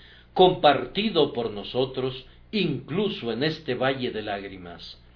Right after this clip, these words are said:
Tenemos la garantía de nuestra herencia en los consuelos del Espíritu, que no son ni escasos ni pequeños. Piensen en un cristiano.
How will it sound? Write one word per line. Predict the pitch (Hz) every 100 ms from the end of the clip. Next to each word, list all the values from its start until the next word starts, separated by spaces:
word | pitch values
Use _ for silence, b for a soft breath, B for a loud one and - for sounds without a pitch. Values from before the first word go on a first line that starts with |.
| b b b b
Tenemos | 156 147 151 196 208 208
la | 156 131
garantía | 120 113 104 98 151 170 151 151
de | 127
nuestra | 107 101 - 101
herencia | 98 101 127 160 165 185 175 B B -
en | 156
los | 139 127 -
consuelos | 123 107 - 165 175 143 123 -
del | 117
Espíritu, | 107 - 151 175 165 185 - B B B B -
que | 185
no | 202 220
son | - 165 156 143 113 - -
ni | 143 202 135
escasos | 110 - 147 147 151 143 - - - -
ni | 123 156
pequeños. | - 113 98 85 82 78 - - - - - - - - - - - - - - b b b b b - -
Piensen | 196 220 214 202 151
en | 139
un | 170 175
cristiano. | 175 160 - 143 131 101